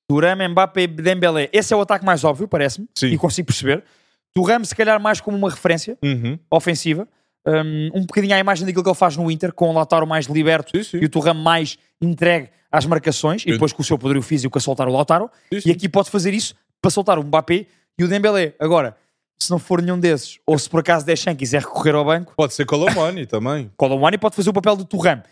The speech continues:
Speaker 1: Para mim será o suplente de Thuram, na minha
Speaker 2: Exatamente.
Speaker 1: opinião, de Marcos Thuram.
Speaker 2: Também acho
Speaker 1: Mas
Speaker 2: isso.
Speaker 1: depois tens, hum, se
Speaker 2: Olise.
Speaker 1: quiser, é isso, é que se, se Deschamps quiser mexer durante o
Speaker 2: <laughs>
Speaker 1: jogo, ah, Olise, ah, hum, Barcola,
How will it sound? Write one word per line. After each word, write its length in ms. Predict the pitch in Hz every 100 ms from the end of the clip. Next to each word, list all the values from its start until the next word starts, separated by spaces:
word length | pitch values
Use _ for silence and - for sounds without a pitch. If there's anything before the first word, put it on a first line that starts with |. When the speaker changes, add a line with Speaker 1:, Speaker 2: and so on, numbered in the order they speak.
| _ 190
Speaker 1:
Para 100 | 185
mim 100 | 214
será 240 | - 208
o 80 | 202
suplente 600 | - 208 - 202 233 175
de 260 | 170 202 180
Thuram, 200 | 196 170
na 100 | 151
minha 100 | 107
Speaker 2:
Exatamente. 320 | 127 127 151 160
Speaker 1:
opinião, 240 | 160 139
de 60 | 143
Marcos 220 | 147 -
Thuram. 260 | 143 143 -
Speaker 2:
Também 200 | - 117
acho 120 | 135 208
Speaker 1:
Mas 80 | -
Speaker 2:
isso. 20 |
Speaker 1:
depois 260 | 269 170 -
tens, 280 | 180 190 - _ _ _
hum, 400 | 202 214 214 202 202
se 40 |
Speaker 2:
Olise. 200 | 127 127 160
Speaker 1:
quiser, 400 | 165 240 - - _ -
é 80 |
isso, 240 | 190 - -
é 80 | 156
que 100 | -
se, 80 | - -
se 160 | 180 170
Deschamps 340 | 208 - 302
quiser 220 | 240 165
mexer 240 | 139 185 170
durante 240 | 185 -
o 20 | 175
Speaker 2:
<laughs> 0 |
Speaker 1:
jogo, 320 | 131 98 117 311 - _ _
ah, 140 | 240 233
Olise, 520 | 220 202 156 147 143 _ 151 214 - -
ah, 320 | 240 233 214 220 214 208
hum, 80 | 202
Barcola, 680 | 180 247 - 208 175 135